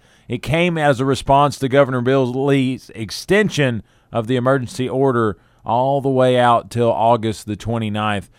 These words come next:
Uh, part of the order puts on hold sports putting a limit to contact sport, uh, which require a substantial likelihood of routine close contact.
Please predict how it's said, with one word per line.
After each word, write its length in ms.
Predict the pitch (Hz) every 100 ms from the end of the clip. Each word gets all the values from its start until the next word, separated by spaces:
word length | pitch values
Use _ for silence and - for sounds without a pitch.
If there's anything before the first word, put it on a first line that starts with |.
| _ _
Uh, 220 | 107 113 113
part 280 | 139 170
of 80 | 175
the 120 | 151
order 260 | 151 170 160
puts 260 | - 156 156
on 200 | 147 131
hold 300 | 147 147 -
sports 360 | - 143 147
putting 320 | - 147 143
a 40 | 123
limit 320 | 127 147 147
to 100 | -
contact 680 | 113 - 143 175 147 165 170
sport, 440 | - 156 170 185 - _ _ _ -
uh, 140 | 110
which 220 | 120 -
require 480 | 123 - 135 139 135
a 60 | 117
substantial 720 | - 110 - 139 143 131 131
likelihood 580 | 123 135 135 131 120 127
of 140 | 113
routine 560 | 107 139 - 131 135 117
close 320 | 117 131 117
contact. 680 | 127 135 139 123 139 139